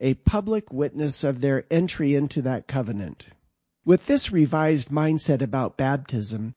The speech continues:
individuals would be far better prepared to accept the responsibilities of covenant discipleship that are incumbent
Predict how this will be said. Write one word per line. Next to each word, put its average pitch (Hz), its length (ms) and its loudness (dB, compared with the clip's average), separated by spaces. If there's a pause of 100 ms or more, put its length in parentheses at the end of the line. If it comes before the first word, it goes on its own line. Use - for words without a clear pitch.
(120)
individuals 151 800 2
would 147 140 0
be 151 100 2
far 233 360 2
better 135 280 2
prepared 135 540 0
to 143 160 0
accept 220 400 -4
the 160 80 -2
responsibilities 135 1200 -2
of 127 160 -4
covenant 190 500 -2
discipleship 143 880 -2
that 151 200 2
are 139 160 2
incumbent 131 720 0